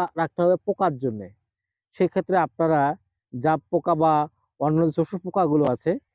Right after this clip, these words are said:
সেগুলোর জন্যে টিডো বা এমিডাক্লোপিড গ্রুপের ওষুধ বা একতারা গ্রুপের ওষুধ বা পঞ্চান্ন সিসি ওষুধের গ্রুপ আপনারা ব্যবহার করতে পারেন।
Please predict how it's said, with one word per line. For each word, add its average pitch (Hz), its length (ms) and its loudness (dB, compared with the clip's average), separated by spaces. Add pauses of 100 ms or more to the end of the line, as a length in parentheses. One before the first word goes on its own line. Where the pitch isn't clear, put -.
(320)
সেগুলোর 175 340 2
জন্যে 160 340 0 (600)
টিডো 170 300 4 (100)
বা 160 160 0
এমিডাক্লোপিড 165 720 4
গ্রুপের 156 340 2
ওষুধ 147 280 -2
বা 151 100 0
একতারা 151 460 0
গ্রুপের 151 320 2
ওষুধ 143 240 -2 (680)
বা 151 100 0
পঞ্চান্ন 160 520 0
সিসি 165 260 -2
ওষুধের 156 300 2
গ্রুপ 147 180 2
আপনারা 143 260 -2
ব্যবহার 135 240 -2
করতে 135 240 -6
পারেন। 131 240 0